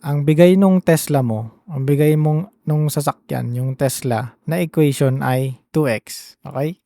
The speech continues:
Yung two x, di ba yung x? Ito yung graph natin, x to, ito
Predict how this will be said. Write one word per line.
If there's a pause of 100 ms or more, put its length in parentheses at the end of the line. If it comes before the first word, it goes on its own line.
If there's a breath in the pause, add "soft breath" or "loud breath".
Yung
two
x,
di
ba
yung
x?
Ito
yung (560)
graph
natin,
x
to,
ito